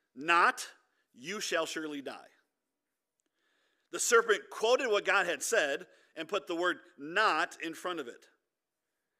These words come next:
The serpent is saying God is not holy, that sin is not that serious,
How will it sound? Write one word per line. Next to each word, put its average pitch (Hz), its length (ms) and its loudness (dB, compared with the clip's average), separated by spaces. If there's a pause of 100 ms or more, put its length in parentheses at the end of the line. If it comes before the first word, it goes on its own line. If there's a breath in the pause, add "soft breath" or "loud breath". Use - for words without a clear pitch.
(240)
The 165 120 -8
serpent 247 440 2
is 185 120 0
saying 196 380 2
God 185 360 6
is 175 200 0
not 185 340 4
holy, 196 540 2 (220 loud breath)
that 175 220 4
sin 233 300 4
is 180 180 -2
not 202 240 4
that 165 200 4
serious, 165 600 -2